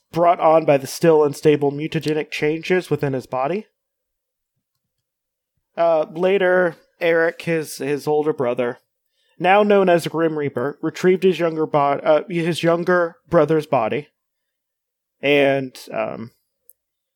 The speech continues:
he wanted to use, he wanted to use the, uh, body to bribe the, uh, to bribe Vision, who has his artificial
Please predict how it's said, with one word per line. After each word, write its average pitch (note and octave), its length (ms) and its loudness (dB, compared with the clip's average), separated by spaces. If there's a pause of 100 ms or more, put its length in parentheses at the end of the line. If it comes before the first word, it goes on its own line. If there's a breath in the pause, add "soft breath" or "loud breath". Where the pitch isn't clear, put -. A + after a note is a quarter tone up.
(400)
he - 380 -6
wanted A3+ 440 2
to A3 120 2
use, F3+ 880 -4 (200)
he F#3+ 120 -2
wanted G3+ 380 2
to G3 120 -2
use D3 480 -4
the, C3 380 0
uh, G#2 400 0 (1200)
body D3 460 0 (420)
to F3+ 120 -2
bribe E3+ 880 2 (300)
the, D3 220 -6 (180)
uh, D#3+ 280 0
to D3+ 120 -4
bribe D3 460 2
Vision, C#3 540 -4 (1040)
who D3+ 440 0 (680)
has D3+ 480 0
his D3 240 0
artificial C#3 640 -2